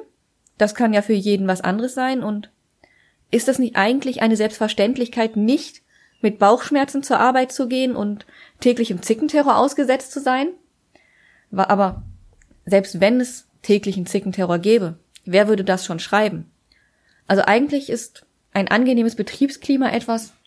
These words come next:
das ich erwarte. Dann ist häufig auch von Wachstum die Rede. Das Unternehmen wächst.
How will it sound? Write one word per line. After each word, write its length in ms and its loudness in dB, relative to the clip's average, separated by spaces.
das 140 -4
ich 120 -6
erwarte. 460 2
Dann 140 4
ist 160 -2
häufig 300 0
auch 120 0
von 200 -2
Wachstum 380 0
die 80 0
Rede. 320 -6
Das 120 -6
Unternehmen 640 2
wächst. 440 -4